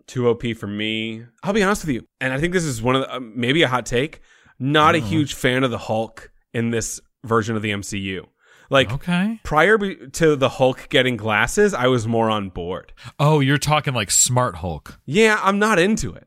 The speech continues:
Speaker 2: Yeah, it's a little weird. I mean, I get, I get it, but I liked Hulk Smash better. <laughs> Like, like, I liked the chaos better.
Speaker 1: And then probably, like, War Machine,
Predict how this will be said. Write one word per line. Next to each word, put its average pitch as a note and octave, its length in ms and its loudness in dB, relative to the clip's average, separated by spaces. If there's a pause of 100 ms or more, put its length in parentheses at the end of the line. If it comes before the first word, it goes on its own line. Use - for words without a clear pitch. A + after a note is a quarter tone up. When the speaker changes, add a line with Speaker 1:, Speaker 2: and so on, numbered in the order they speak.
Speaker 2:
Yeah, C3+ 380 0
it's D#3+ 180 -2
a G3 60 2
little G#3+ 360 2
weird. G#2 500 2 (160)
I C#3+ 80 2
mean, E3 160 4
I E3 80 2
get, D#3+ 440 0
I D3 100 0
get A#2 260 0
it, A#2+ 280 0 (140)
but A2+ 500 0
I B2+ 120 0
liked D#3 500 -2
Hulk C#3+ 260 -2
Smash G2 460 -2
better. G2 500 0
<laughs> - 40 -20 (340)
Like, - 680 -4 (760)
like, E3+ 220 2
I E3 80 4
liked F#3 220 0
the F#3+ 140 2
chaos A#2 600 -2
better. D#3 500 0 (220)
Speaker 1:
And F#3 120 2
then G#3 120 0
probably, E3 360 2
like, B2+ 220 4
War B2+ 300 4
Machine, A#2+ 760 -2